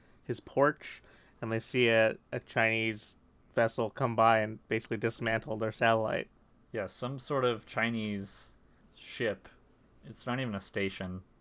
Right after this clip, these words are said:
Speaker 2: which, yeah, again, the science of this is, that's so far out, but okay. Yeah, so that's, like,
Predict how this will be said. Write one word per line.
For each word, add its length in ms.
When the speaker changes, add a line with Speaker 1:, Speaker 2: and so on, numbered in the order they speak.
Speaker 2:
which, 300
yeah, 120
again, 260
the 80
science 360
of 120
this 200
is, 320
that's 180
so 140
far 200
out, 260
but 260
okay. 260
Yeah, 320
so 220
that's, 360
like, 200